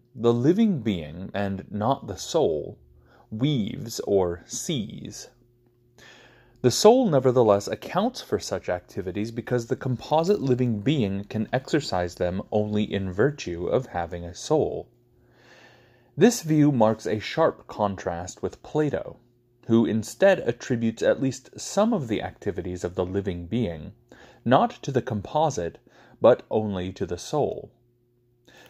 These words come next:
The composite living being can only be said to be active in such ways derivatively. If the body has any function as far as these activities are concerned, it is at most a tool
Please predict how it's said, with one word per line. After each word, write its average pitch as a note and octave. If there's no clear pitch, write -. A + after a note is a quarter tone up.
The B2
composite E3+
living A#2
being F2
can A#2
only D3
be A#2+
said B2
to -
be G2+
active B2
in G2
such -
ways D#2+
derivatively. G#2
If D3+
the D3
body D#3
has B2+
any A#2
function G2+
as F2+
far F#2
as F2+
these A2+
activities F2+
are E2+
concerned, F2
it C#3+
is D3+
at -
most D3+
a A#2
tool -